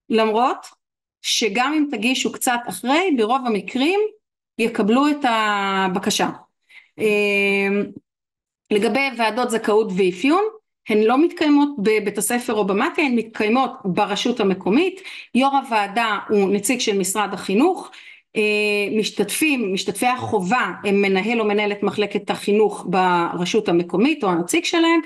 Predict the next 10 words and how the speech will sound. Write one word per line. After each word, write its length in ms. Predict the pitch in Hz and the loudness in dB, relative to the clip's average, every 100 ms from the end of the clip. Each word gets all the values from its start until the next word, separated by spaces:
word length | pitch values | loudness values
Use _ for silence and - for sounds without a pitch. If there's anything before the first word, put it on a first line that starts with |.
| - - - - 220 | -4 -14 -16 -8 -2
אה, 180 | 208 208 | 0 0
מפקח 640 | 202 214 214 262 247 - | 0 -4 -2 -2 -2 -4
או 60 | 220 | -2
מפקחת 480 | 190 185 233 226 240 | -2 -2 -4 -4 -2
כוללים 480 | - 196 202 262 233 | 2 2 2 2 0
על 100 | 190 | -2
החינוך 340 | 190 208 202 | 0 -2 2
המיוחד, 600 | 196 185 180 - 220 196 185 - - - | 2 2 2 0 -2 -2 -8 -16 -8 -2
אה, 40 | 185 175 175 170 170 - _ 175 | 2 2 2 2 0 -4 _ -4
ו/או 800 | 175 220 214 - 233 202 180 | 0 0 0 0 0 0 -6